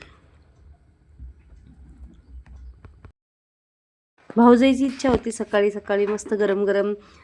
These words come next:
नाश्त्याला धपाटे वगैरे करायची. पालक वगैरे आणून ठेवलेला होता आणि पालकाचे धपाटे करायचे होते तिला. पण उपवास होते आणि सगळ्यांना शेतात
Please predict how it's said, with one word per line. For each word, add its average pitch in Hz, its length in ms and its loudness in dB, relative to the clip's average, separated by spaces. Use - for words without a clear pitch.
नाश्त्याला 208 420 0
धपाटे 202 400 -4
वगैरे 202 260 -4
करायची. 214 560 -2
पालक 202 340 0
वगैरे 190 260 -2
आणून 196 300 -2
ठेवलेला 208 380 0
होता 202 360 -8
आणि 185 440 -2
पालकाचे 190 460 -2
धपाटे 214 320 -6
करायचे 185 360 -6
होते 180 220 -10
तिला. 196 220 -8
पण 214 220 -2
उपवास 233 480 -2
होते 226 240 -2
आणि 208 220 -2
सगळ्यांना 202 680 -6
शेतात 214 360 -6